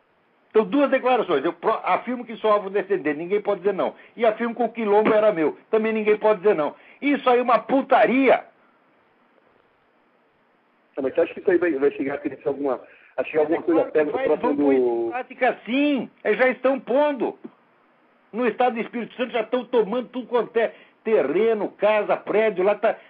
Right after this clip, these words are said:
Speaker 1: tá uma festança. Agora
Speaker 2: Uhum.
Speaker 1: acontece, só tem um pequeno problema.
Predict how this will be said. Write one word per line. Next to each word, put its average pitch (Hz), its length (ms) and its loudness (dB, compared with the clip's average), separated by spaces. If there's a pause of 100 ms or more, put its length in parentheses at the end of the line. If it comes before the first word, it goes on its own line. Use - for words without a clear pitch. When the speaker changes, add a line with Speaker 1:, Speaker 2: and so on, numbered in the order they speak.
(140)
Speaker 1:
tá 240 140 0
uma 233 260 -4
festança. - 800 -2 (720)
Agora 208 320 4
Speaker 2:
Uhum. - 60 0
Speaker 1:
acontece, 240 380 0
só 233 100 0
tem 247 160 -4
um 262 80 -6
pequeno 262 420 -2
problema. 220 540 2